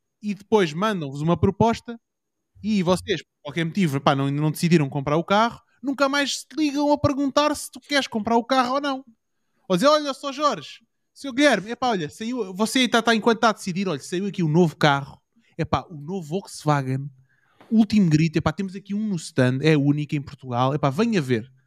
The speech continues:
Sem compromisso, pá, venha ver. Até nem é o que você tá, pá, depois podemos falar se quiser, mas venha dar, eu, eu quero que eu marque já um test drive para este novo carro, sem qualquer compromisso. Pronto, manter ali a relação, né? E não fazem isso, meu, é, é, pá, horrível, é horrível. Mas a ideia era, e eu vou, só para dizer, para não me esquecer, para depois vir cá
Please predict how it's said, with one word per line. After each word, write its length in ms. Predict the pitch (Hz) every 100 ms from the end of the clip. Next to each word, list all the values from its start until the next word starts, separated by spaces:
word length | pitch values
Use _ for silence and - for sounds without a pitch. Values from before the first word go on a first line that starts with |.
| _ _
Sem 160 | - 285
compromisso, 360 | 277 277 208
pá, 120 | 202
venha 260 | 214 269 240
ver. 300 | 151 131 - _
Até 200 | 190 285
nem 100 | 285
é 20 |
o 60 | 277
que 60 | 262
você 200 | 240 233
tá, 280 | 254 269 262 _
pá, 80 | -
depois 160 | 233 -
podemos 160 | 277
falar 260 | - 202 240
se 60 |
quiser, 160 | - 226 -
mas 100 | 214
venha 260 | 202 262 254
dar, 220 | 240 254
eu, 120 | 233
eu 100 | 220
quero 240 | 190 262 254
que 60 | 240
eu 40 |
marque 200 | 240 214
já 80 | 226
um 60 | 208
test 200 | 202 -
drive 160 | 214
para 80 | 208
este 80 | 190
novo 160 | 180
carro, 160 | - 220 - _
sem 140 | 220
qualquer 160 | 208 196
compromisso. 460 | 170 165 208 - - -
Pronto, 160 | 277 208
manter 240 | 196 233
ali 160 | 226 220
a 40 |
relação, 400 | 180 190 - 220
né? 160 | 143 190 _ - -
E 80 |
não 80 | 254
fazem 380 | 285 277 226 277
isso, 180 | 208 -
meu, 120 | 127
é, 100 | 147 160 214
é, 60 |
pá, 160 | 214 220
horrível, 420 | 175 220 156 127
é 60 | 147
horrível. 280 | 139 107 - - - -
Mas 160 | 196 214
a 80 |
ideia 420 | 233 220 220 262 220
era, 300 | 160 127 - 160
e 60 |
eu 60 | 160
vou, 280 | 202 180 156
só 140 | 208
para 100 | 190
dizer, 160 | 165 214
para 120 | 196
não 80 | 180
me 40 |
esquecer, 300 | - 156 175
para 80 | 180
depois 160 | 165
vir 80 | 156
cá 440 | 156 160 151 139